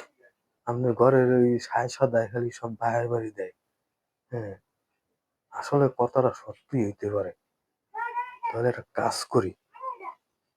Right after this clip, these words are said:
কিভাবে ধরুন? এখন আমার তো এটা নিশ্চয়ই বাইর করতে হইবে। আহ,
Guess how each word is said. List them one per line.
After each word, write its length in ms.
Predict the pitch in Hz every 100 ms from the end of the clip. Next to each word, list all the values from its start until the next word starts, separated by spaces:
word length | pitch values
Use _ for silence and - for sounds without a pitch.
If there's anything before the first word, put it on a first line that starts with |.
| _ _ _ _ _ _ - -
কিভাবে 380 | 143 147 131 117
ধরুন? 300 | 104 107 98 85 _ _ _ _ _ _ _ _ _ _ _ _ _ _ _ _ _ _ _ - - -
এখন 580 | 110 117 120 120 120 117 - _ _ _ _ _ _ _ _ _ _ _ _ _ _ _
আমার 240 | - 123 123
তো 120 | -
এটা 220 | 123 123 117 117 113 113 - _ _ _ _ _ _ _
নিশ্চয়ই 400 | 110 120 - 127 110
বাইর 180 | 107 -
করতে 320 | 127 - -
হইবে। 280 | 98 95 92 _ _ _ - - - - - - - - _ _ _ _ 113 101 _ _ _ _ _
আহ, 640 | 131 123 117 117 110 107